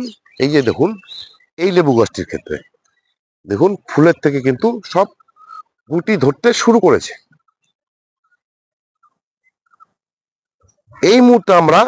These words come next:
এই গাছটিতে স্প্রে করে দিতে পারবো। আবার স্প্রে করতে পারবো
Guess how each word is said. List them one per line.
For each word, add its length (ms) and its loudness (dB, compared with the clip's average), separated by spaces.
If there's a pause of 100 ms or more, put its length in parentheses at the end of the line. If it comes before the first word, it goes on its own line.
(680)
এই 140 -8
গাছটিতে 420 -2 (240)
স্প্রে 420 -2
করে 220 2
দিতে 200 -2
পারবো। 300 2 (3000)
আবার 200 2
স্প্রে 300 -2
করতে 320 0
পারবো 300 2